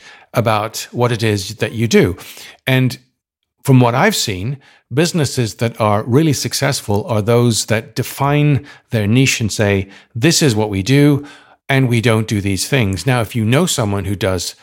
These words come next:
those things, you could refer your interested party or prospect to those people, but you know your niche. It's not this, it's not this, it's this. So if you're not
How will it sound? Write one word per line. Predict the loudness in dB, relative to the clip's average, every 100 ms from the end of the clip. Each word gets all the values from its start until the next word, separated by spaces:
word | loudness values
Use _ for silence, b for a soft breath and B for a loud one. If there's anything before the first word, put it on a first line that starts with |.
| b
those | -4 -4 -2
things, | 2 2 2
you | 0
could | -2 -2
refer | -2 2 2 2 -2 B B B B
your | 0 0 2
interested | 0 0 -2 -4 -2
party | 0 0 0 -6 -4
or | -4
prospect | -4 -2 0 0 -2 -4 -6 -12 B B B B -2
to | 0
those | 2 0
people, | 0 0 2 2 0
but | 2 -2 0
you | 2 4 4 0 b b
know | 2 4 4
your | 4 2
niche. | 2 2 0 -4 -10
It's | -8 -2 2
not | 2 2
this, | 0 2 -4 -4
it's | -4 -2
not | -2 -2 -2
this, | -2 -2 -6 -8 -6
it's | -4 -4 -6 -8 _ _ -16
this. | -4 -2 -2 -4 -6 B B B B
So | 0 2 2 -2 B _ _ _ -6
if | -4 0
you're | 2
not | 4 2 -2 -10